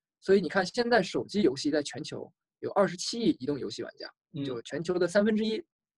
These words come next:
Speaker 1: 二分之一都在玩手机游戏。
Speaker 2: 嗯。
Speaker 1: 但他们这个公司呢，现在只有二百七十万个活跃用户。
Speaker 2: 哦，还是很少的。
Speaker 1: 啊，对，其实这个潜力是很大的，
Speaker 2: 就是还很有潜力，
Speaker 1: 但是
Speaker 2: 而且这个是游戏行业，呃，我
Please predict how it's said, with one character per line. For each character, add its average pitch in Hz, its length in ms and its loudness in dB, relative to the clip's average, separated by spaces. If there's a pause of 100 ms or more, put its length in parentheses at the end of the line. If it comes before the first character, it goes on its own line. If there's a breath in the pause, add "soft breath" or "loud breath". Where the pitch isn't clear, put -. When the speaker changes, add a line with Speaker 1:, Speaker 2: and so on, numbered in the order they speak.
Speaker 1:
二 208 160 2
分 190 100 2
之 190 100 0
一 190 100 4
都 208 140 0
在 190 100 4
玩 - 140 -6
手 - 140 -12
机 120 80 -16
游 - 140 -12
戏。 - 180 -16 (200)
Speaker 2:
嗯。 131 200 -10 (640)
Speaker 1:
但 190 200 -2
他 - 160 2
们 254 100 2
这 190 60 4
个 151 120 2
公 147 160 -6
司 156 160 -8
呢， 135 140 -6 (140)
现 - 160 -8
在 160 80 0
只 143 80 -2
有 143 80 0
二 208 120 2
百 156 120 0
七 - 180 -4
十 208 80 -2
万 202 140 2
个 131 80 -8
活 98 160 -4
跃 117 80 -4
用 120 160 -8
户。 - 180 -12 (200)
Speaker 2:
哦， 113 460 -8 (440)
还 127 180 -6
是 151 160 4
很 175 120 -4
少 - 200 -4
的。 - 100 -16 (540)
Speaker 1:
啊， - 100 -18
对， 117 200 -8 (160)
其 - 160 0
实 208 100 2
这 233 100 2
个 175 80 6
潜 131 240 -6
力 160 120 2
是 143 100 -6
很 - 140 -14
大 - 180 -10
的， - 160 -18
Speaker 2:
就 202 140 2
是 156 60 2
还 180 160 0
很 170 60 6
有 202 120 -2
潜 - 220 -6
力， 139 280 -2
Speaker 1:
但 - 40 -10
是 165 40 -4
Speaker 2:
而 180 60 0
且 165 80 4
这 190 160 2
个 147 100 4
是 - 320 -12
游 151 180 0
戏 196 200 -4
行 123 180 -4
业， 139 280 -2 (440 soft breath)
呃， 127 240 -2
我 120 80 -4